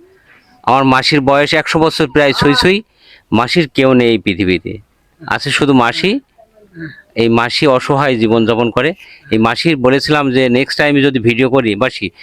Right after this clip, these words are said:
আমরা তোমার বাড়িতে যেয়ে দেখে আসবো। আজকে আপনাদের নিয়ে এই মাসি বাড়ি ছুটে আসা আমাদের। দেখুন তো এই মাসির দিকে তাকালে কেমন লাগছে আপনাদের?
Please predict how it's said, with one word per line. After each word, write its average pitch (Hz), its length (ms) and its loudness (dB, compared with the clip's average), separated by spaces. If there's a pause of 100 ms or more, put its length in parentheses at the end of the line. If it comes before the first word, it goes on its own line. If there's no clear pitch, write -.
(160)
আমরা 127 200 0
তোমার 127 280 0
বাড়িতে 120 400 0
যেয়ে 165 200 0
দেখে 110 300 -4
আসবো। 85 320 -4 (220)
আজকে 110 500 -4
আপনাদের 127 420 -2
নিয়ে 143 280 0 (360)
এই 113 100 0
মাসি 113 340 -2
বাড়ি 143 220 0
ছুটে 101 280 -2
আসা 95 220 -4
আমাদের। 85 280 -2 (640)
দেখুন 135 320 0
তো 175 140 2
এই 160 80 4
মাসির 131 400 0
দিকে 147 220 -4
তাকালে 139 440 -2 (520)
কেমন 170 260 2
লাগছে 160 340 0
আপনাদের? 117 340 -2